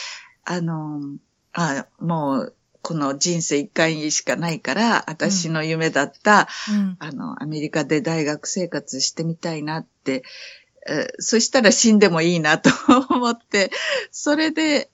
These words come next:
Speaker 1: あの、思い切って、本当に、あの、ああいう離婚とかそういうののエネルギーが、
Speaker 2: うん。
Speaker 1: あ、私をここのアメリカに運んだっていう、そういう感じでした。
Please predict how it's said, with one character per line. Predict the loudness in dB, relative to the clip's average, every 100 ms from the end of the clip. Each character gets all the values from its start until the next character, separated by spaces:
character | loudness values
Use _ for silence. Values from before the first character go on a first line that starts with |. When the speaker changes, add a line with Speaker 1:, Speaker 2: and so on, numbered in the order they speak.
| _
Speaker 1:
あ | -8
の、 | -6 -6
思 | -4 -4
い | -6
切 | -10 -14
っ | -14 _
て、 | -2 -2 -2 -12
本 | -8 -6 -6
当 | -2 0
に、 | 0 -2 -8 -18 -18 _
あ | -2 0
の、 | -2 -2 -2 -6 _ _ -10
あ | -6
あ |
い | -4 -4
う | -2 -2 -2 -4 -10 _ _ _ -20 -20 -4
離 | -4 -2
婚 | -4 -4
と | -4
か | -4 -6
そ | -2 -2
う |
い | 0 -2
う |
の | -2 -6 -6
の | -6 -6 -6 -8 -14 -20 _
エ | -2
ネ | 8 8
ル | 8 4
ギ | 2 0
ー | 2
が、 | 2 4 4 2 -12 -20 -8
Speaker 2:
う |
ん。 | -4 -2
Speaker 1:
あ、 | -4 -6
私 | -8 -6 -4 -2 -2
を | -2
こ | -4 -4
こ | 0
の | 0
ア | 0
メ | 0
リ | -2
カ | -2 -4
に | -2
運 | -4 -4 -2 -4
ん | -2
だ | -4
っ | -6
て | _ -4 -2
い | -4
う、 | -6 -14 -20
そ | -10 0
う | 2
い | 2
う |
感 | -2 -4 -4
じ | -4
で | -4
し | -4 -8
た。 | -12 -16